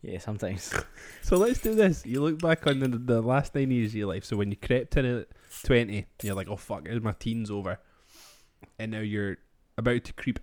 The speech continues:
Speaker 2: out of your,
Speaker 1: My
Speaker 2: even your
Speaker 1: twenties.
Speaker 2: twenties.
Speaker 1: <laughs> You
Speaker 2: You look
Speaker 1: trying to talk about serious things? You trying to make me cry?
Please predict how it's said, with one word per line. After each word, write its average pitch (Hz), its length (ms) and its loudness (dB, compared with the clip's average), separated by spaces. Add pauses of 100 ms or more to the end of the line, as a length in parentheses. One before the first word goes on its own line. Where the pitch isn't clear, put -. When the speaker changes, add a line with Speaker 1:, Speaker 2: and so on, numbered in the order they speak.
Speaker 2:
out 120 200 2 (120)
of 104 320 -2
your, 101 60 -6
Speaker 1:
My 127 100 -4
Speaker 2:
even 117 240 2
your 107 80 0
Speaker 1:
twenties. 120 460 0
Speaker 2:
twenties. - 200 -14
Speaker 1:
<laughs> - 1600 -20
You 127 120 2
Speaker 2:
You 139 60 8
look 170 80 0
Speaker 1:
trying 208 200 6
to - 20 0
talk 196 180 6
about 170 140 2
serious 185 420 0
things? 214 180 -2
You 147 80 -2
trying 151 180 -4
to 117 60 -4
make 170 80 0
me 139 80 0
cry? 147 720 0